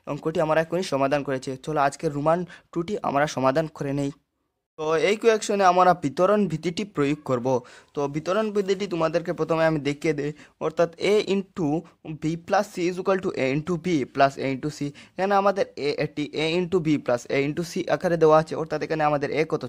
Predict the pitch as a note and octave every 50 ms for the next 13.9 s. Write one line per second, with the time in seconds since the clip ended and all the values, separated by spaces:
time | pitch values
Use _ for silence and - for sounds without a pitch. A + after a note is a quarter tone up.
0 | - - - B2+ B2+ - F3 E3+ E3 D#3 D3+ - - D#3+ D#3+ D#3 - - - -
1 | - - - E3+ D3+ D#3 - E3 E3 E3+ E3 - _ - D#3+ E3 E3 F3+ F#3+ F3
2 | F3 E3+ C#3+ B2 - - B2+ C#3 D3 D#3 D#3 D#3+ D3+ D#3+ D#3+ D#3 - D3 C#3+ -
3 | C3+ C#3+ C#3+ C3+ D3 D3 C#3 B2 A#2 - - B2+ C3+ B2+ D3+ D#3 D#3 F3 D#3+ D#3
4 | D3+ D3 - C#3+ B2 B2+ B2 D3+ D#3 D3+ - C#3 D#3+ D#3+ F3 E3 - F3 A#2 A#2
5 | - _ - D3 - - C3 C3 C#3 E3 D3 C#3 - C#3+ D#3 - - D#3 D#3 D3+
6 | - - F#3 E3+ C3+ - - - - _ - C3 B2+ D3+ D3+ D#3 - - - _
7 | _ _ _ _ _ _ _ _ - C#3 C3 D3+ D#3+ - - G#3 F3+ F#3 F3 E3+
8 | D#3+ C#3 B2+ B2+ C3+ C3 - D3 C#3+ D3 D3 C#3+ D3 C3 B2+ C3+ C3 - - D#3
9 | D3 D3+ D#3 D#3+ E3+ E3 D#3+ D#3+ D#3 - E3 D#3+ D#3+ E3 D#3 D#3 D#3 E3 E3+ D#3+
10 | E3+ D3+ C#3+ C3 - - C3+ C3+ D3+ - - - - - _ _ C#3+ C#3+ D3 -
11 | - - C#3+ E3 F#3+ - - - - D3+ D3+ D3 D3+ D3 - C#3 C3+ - C#3 C#3
12 | C3 B2+ C3 - D3 C3+ C#3 C#3 - - C3+ C3+ C#3 C#3+ C#3 C3+ C3 B2 - -
13 | C#3 - D#3+ D3+ D3+ D3+ D3+ D#3 D3+ - - D3+ D#3 D3+ D3 C#3+ C#3 D#3